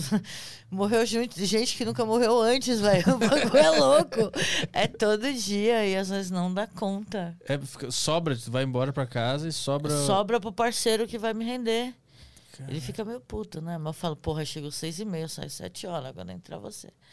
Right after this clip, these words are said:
Speaker 2: Caralho.
Speaker 1: Entendeu?
Speaker 2: Todo dia alguém morre. Isso é
Speaker 1: Todo
Speaker 2: um
Speaker 1: dia. Cara, é que assim, quem não tem contato com esse tipo de realidade, né? Fica meio tipo, "Mano, meu Deus."
Speaker 2: É.
Speaker 1: Mas, meu, tipo,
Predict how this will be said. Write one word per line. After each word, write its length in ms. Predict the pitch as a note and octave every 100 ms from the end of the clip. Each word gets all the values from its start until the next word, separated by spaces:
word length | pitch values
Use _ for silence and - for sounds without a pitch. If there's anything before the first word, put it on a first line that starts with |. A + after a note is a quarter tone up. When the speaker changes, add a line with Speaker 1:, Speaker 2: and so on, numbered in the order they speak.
| - -
Speaker 2:
Caralho. 400 | - D3 D3+ B2
Speaker 1:
Entendeu? 420 | D3+ - C#3 G3 G3+ -
Speaker 2:
Todo 280 | F3 F3 F3+
dia 220 | B2+ E3
alguém 180 | D3 D3+
morre. 300 | B2 C3 A2+
Isso 160 | A#2
é 20 |
Speaker 1:
Todo 240 | - C4+ A3
Speaker 2:
um 20 |
Speaker 1:
dia. 360 | F3 G#3 F3+ A2+
Cara, 340 | - A#3+ G#3+
é 60 | G#3
que 100 | B3
assim, 460 | A#3 A#3+ G#3 G3 F3+ - -
quem 200 | G3+ B3
não 140 | C4
tem 160 | A#3 G#3
contato 400 | G3 F3 D#3+ D#3
com 100 | -
esse 200 | D#3+ F3
tipo 180 | - F3
de 120 | F3
realidade, 920 | F3+ E3+ D3 B2 A2 E3+ A#3 G3 D#3+ D#3 _ - - - - - -
né? 200 | D#3+ E3+
Fica 280 | G#3 - G3+
meio 260 | G3 G3 A3+
tipo, 260 | - -
"Mano, 640 | G3 E3+ G3 A3+ A3 G#3+ G3
meu 160 | G3
Deus." 560 | G3 F3+ G#3+ G3 F3+ - -
Speaker 2:
É. 160 | A2+ - - -
Speaker 1:
Mas, 260 | - A#3+ B3
meu, 540 | B3+ D4 A#3+ E3+ - - - - - -
tipo, 800 | - A#3+ B3 C4+ C4+ B3 F#3 -